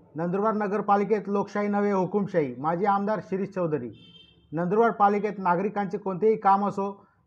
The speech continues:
ते माजी आमदार चंद्रकांत रघुवंशी यांना विचारल्याशिवाय होत नाही. त्यामुळे नगरपालिकेत लोकशाही नव्हे तर हुकुमशाही कारभार सुरू आहे, असा आरोप माजी आमदार शिरीष चौधरी यांनी पत्रकार परिषदेत बोलताना केला.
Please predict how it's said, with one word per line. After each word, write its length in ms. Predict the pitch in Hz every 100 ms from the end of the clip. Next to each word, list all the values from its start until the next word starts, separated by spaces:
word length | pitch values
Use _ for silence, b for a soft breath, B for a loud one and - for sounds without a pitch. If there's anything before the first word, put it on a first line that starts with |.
| -
ते 60 | 196
माजी 320 | 190 185 220
आमदार 320 | 208 202 202
चंद्रकांत 540 | 196 190 202 202 208
रघुवंशी 440 | 190 185 202 190 202
यांना 220 | 196 202
विचारल्याशिवाय 680 | 196 185 196 202 202 202 190
होत 180 | 185 175
नाही. 280 | 156 139 104 - _ _ _ _ -
त्यामुळे 480 | 180 190 208 214 214
नगरपालिकेत 760 | 170 175 208 196 196 196 208 202
लोकशाही 380 | 196 185 208 202
नव्हे 220 | 202 202
तर 140 | 208
हुकुमशाही 540 | 190 185 202 - 196 196
कारभार 380 | 185 175 190
सुरू 200 | 170 190
आहे, 320 | 190 180 190 190 b b b -
असा 220 | 165 208
आरोप 380 | 190 190 202 196
माजी 280 | 175 170 202
आमदार 320 | 196 196 196
शिरीष 280 | - 190 196
चौधरी 480 | - 190 180 196 190 b b b 160
यांनी 220 | 185 208
पत्रकार 420 | 202 170 190 202
परिषदेत 500 | - 190 185 196 196
बोलताना 480 | 165 170 165 170 156
केला. 260 | 131 117